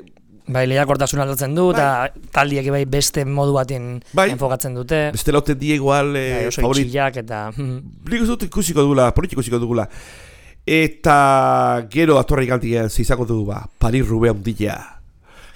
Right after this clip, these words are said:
Speaker 2: klasika handia, eh, lehen urtean Van Der Poel irazi zuen, du azkeneko bilak, hori izango dira Pogacar, Van Der Poel, Van Aert, arbeetan,
Speaker 1: Mhm.
Speaker 2: pabeetan, espektakulua, bide istuak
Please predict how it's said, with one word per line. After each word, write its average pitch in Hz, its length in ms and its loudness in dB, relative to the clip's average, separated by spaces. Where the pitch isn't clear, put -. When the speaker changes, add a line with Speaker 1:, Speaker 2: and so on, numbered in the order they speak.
Speaker 2:
klasika 131 420 0
handia, 113 540 -2
eh, 117 360 4
lehen 143 140 4
urtean 127 340 2
Van 120 180 2
Der 113 140 0
Poel 139 200 2
irazi 117 120 2
zuen, 131 260 -2
du - 80 0
azkeneko 117 340 0
bilak, 135 420 0
hori 123 140 0
izango 123 160 2
dira 117 100 2
Pogacar, 120 360 4
Van 110 120 -2
Der 113 80 -4
Poel, 117 220 2
Van 117 180 0
Aert, 147 280 2
arbeetan, 127 680 2
Speaker 1:
Mhm. 143 60 -6
Speaker 2:
pabeetan, 131 520 4
espektakulua, 120 720 2
bide 123 240 0
istuak 151 560 2